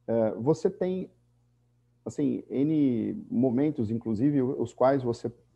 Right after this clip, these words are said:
pode enfrentar a questão de gerenciamento. Então, fala assim, olha, por que não no licenciamento, né, no início da história, é, também você tá dentro de uma, de uma questão de miopia. Você tem,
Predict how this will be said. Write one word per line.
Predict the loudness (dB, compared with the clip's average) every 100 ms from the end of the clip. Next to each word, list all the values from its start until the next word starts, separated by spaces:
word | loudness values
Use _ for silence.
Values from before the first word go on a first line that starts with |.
| -10 2
pode | 4 4 2
enfrentar | -4 -4 -6 -4 -4
a |
questão | -4 -6 -4
de | -4
gerenciamento. | -4 -6 -6 -8 -8
Então, | -6 -4
fala | 0 0
assim, | 0 0 -2
olha, | 0 -4
por | -6 -6
que | -6
não | -2 -2
no | -2
licenciamento, | -4 -4 -6 -6 -6 -6 -6 -6 -4 -4 -6 -6
né, | -4 -2
no | 2
início | 2 2 2 -2 -6 -4
da | -4
história, | -6 -4 -2 -2 -4 -12 _ _ _ _ _ _ -8
é, | 0 2 4 2 2 2
também | 2 2 -2 -4
você | -4 -4 -4 -4
tá | -2
dentro | -2 -4 -4
de |
uma, | -4 -2 -2 -4
de | -4
uma | -4
questão | -4 -4 -4 -4
de | 0
miopia. | -2 -2 -4 -4
Você | -2 -2 -4
tem, | -2 -2 0 0